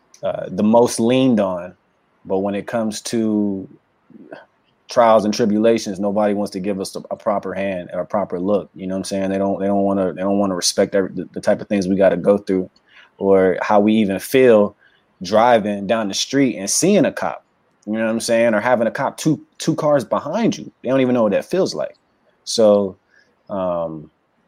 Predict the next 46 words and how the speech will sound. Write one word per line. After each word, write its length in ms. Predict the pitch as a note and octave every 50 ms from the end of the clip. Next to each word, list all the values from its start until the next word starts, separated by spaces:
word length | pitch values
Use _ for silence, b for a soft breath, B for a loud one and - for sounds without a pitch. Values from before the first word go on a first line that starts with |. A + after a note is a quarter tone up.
| _ -
I, 200 | G2 F#2+ G2 A2
I, 180 | G2+ G2 F#2
we 200 | F#2+ A2 A#2 B2
need, 240 | B2 C3 B2+ A#2+ A2+
we 120 | G#2+ A2
definitely 440 | G#2 F#2 B2 B2 - - B2 A#2 A2+
need 60 | A2
more 140 | A2 G#2+ G#2 G2+
compassion. 720 | - F#2 - - G#2+ G#2 G2+ G2+ G2+ - A2 G#2+ G#2+ - _ _ _ _ _ _ _ _ _ _ -
Uh, 380 | - F2 E2+ E2+ E2 D2+ C#2 - -
all 160 | - G#2+ A2+ A2+
the 80 | G#2
prayers 460 | G#2 - - A2 G#2+ A2+ A2+ G#2+ F#2
and 80 | G2+ G#2
all 160 | G2+ G2+ G2+
that 180 | G2 G#2 G#2+ G#2
shit. 220 | - - G#2 F#2+
I 80 | F#2+ F#2
mean, 180 | F#2+ F#2 F#2+ F#2+
hey, 240 | F#2+ G#2+ G#2 G2 F2+
if 120 | F2+ -
you're, 220 | G2+ G#2 G#2+ G#2+ G2
if 160 | F#2 - -
you're 320 | G#2 G#2 G#2 G2+ G2+ G2
a, 320 | F#2+ - - - F#2+ F#2 -
a 40 | -
God-fearing 640 | F2+ - G#2 G2+ G2+ G2 - A2 G#2 G2+ G2 F#2+ F#2+
man, 360 | G#2 G#2 G#2 G2+ G2 F#2+ G2
you 80 | G2+ G2
know, 160 | F#2+ F#2 F#2
good 240 | F2 F#2+ G#2 G2 -
for 120 | - F#2+
you. 340 | G2 G#2 G#2 G2+ F#2 E2+ - -
You 120 | F#2 F#2
know 80 | F#2 F#2
what 40 | F#2
I'm 40 | F2+
saying? 380 | - G2+ G2 G2 F#2+ F#2+ F2+
But, 280 | E2 F#2 F2 F2 - _ _ _ _ _ _ _ _
you 100 | F#2 F#2
know, 80 | F2+
we 120 | F#2 G#2+ A2
need 140 | G#2+ G2
action 380 | - F#2+ G#2 G#2 - - G2 F2+
as 100 | E2+ D#2+
well. 340 | F2+ G2 G2+ F#2+ F2+ F2+